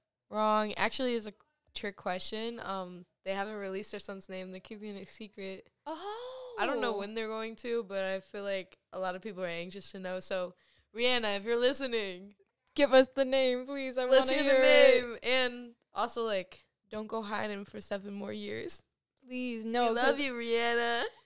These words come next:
Speaker 2: I, I think she may come out with another album, but after the pregnancy reveal, I'm not sure anymore. Like, new music, but I don't know.
Speaker 1: Yeah. I think, I think that she's, like, a great mom and taking, like, motherhood really
Speaker 2: Yeah,
Speaker 1: serious.
Speaker 2: and she's, like, going really far with her makeup brand, too, so.
Speaker 1: Yeah,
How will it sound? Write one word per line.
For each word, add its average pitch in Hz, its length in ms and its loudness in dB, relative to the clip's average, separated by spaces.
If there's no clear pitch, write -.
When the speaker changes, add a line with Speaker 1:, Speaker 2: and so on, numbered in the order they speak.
Speaker 2:
I, 294 380 -8
I 226 100 -14
think 285 180 -18
she 339 180 -10
may 226 200 -6
come 240 220 -8
out 226 120 -4
with 220 120 -10
another 208 380 -8
album, 214 440 -4
but 214 100 0
after 214 320 -2
the 214 120 -8
pregnancy 214 520 -12
reveal, 269 380 -6
I'm 190 380 -14
not 180 240 -10
sure 190 180 -14
anymore. 175 560 -12
Like, 214 220 -8
new 208 200 -6
music, 214 500 -8
but 196 220 -8
I 185 100 -8
don't 185 220 -14
know. 175 280 -12
Speaker 1:
Yeah. 185 340 -10
I 233 60 -10
think, 269 200 -8
I 226 80 -10
think 254 200 -10
that 254 120 -8
she's, 233 220 -10
like, 233 140 -8
a 208 100 -10
great 190 240 -4
mom 175 220 -8
and 180 120 -10
taking, 185 340 -14
like, 175 200 -16
motherhood 180 380 -16
really 180 340 -20
Speaker 2:
Yeah, 226 260 -12
Speaker 1:
serious. - 60 -16
Speaker 2:
and 233 160 -12
she's, 240 400 -14
like, 226 200 -12
going 226 300 -10
really 208 200 -8
far 208 240 -10
with 214 160 -14
her 196 360 -6
makeup 196 280 -16
brand, 175 280 -16
too, 175 300 -14
so. 175 400 -18
Speaker 1:
Yeah, 180 180 -18